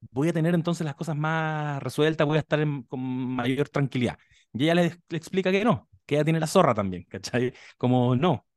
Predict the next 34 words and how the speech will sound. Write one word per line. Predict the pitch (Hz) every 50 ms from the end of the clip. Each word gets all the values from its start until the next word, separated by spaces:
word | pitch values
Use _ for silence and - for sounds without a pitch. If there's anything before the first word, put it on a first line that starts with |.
| _
no, | - 127 117 127 131 131
no, | 131 135 127 -
no | 139 127 135 135
vas | 143 143 139 147
a |
llegar | 143 139 135 139 139
nunca | 139 139 143 - 156
a |
ese | 139 143
momento". | 139 123 113 95 90 - - - _ _ _ _ _ _ _ _ _ -
Y | 120 117 123 143
eso | 156 156 - 156
lo | 139 131
vemos | 131 135 139 131 117
ya | 113 117 123 123 123 120 110 98 85 76 85 95 98 - - -
plenamente | - 127 127 127 120 127 127 -
manifestado | 123 117 120 110 117 - - 117 120 117
en | 113
ese | 117 - 120
capítulo | 107 107 107 110 107 110 107
final | 104 - 98 98 101 101
que, | 98 - - 95 90 87 85 - - _ _ _ _ _ _ _ _ -
que | - 98
lo | 95
encuentro | 87 - - 101 87 - 95 98 90 85 85 82 80 85 85 - _ _ - - - _ - - _ _ _ _
maravilloso, | - - - - - - - - 58 58 - - - _ _ -
maravilloso. | 87 85 82 85 85 87 82 - -
Yo | 98 107 110 110 104 110 110 110 101 107 107 107
no | 101 101 101 101
puedo | 117 113
creer | 110 104 117 120
que | - -
me | 120 123 120 120 120
mantuvo | 113 110 107 104 - - 123 120 123 120 117 113 113 104 104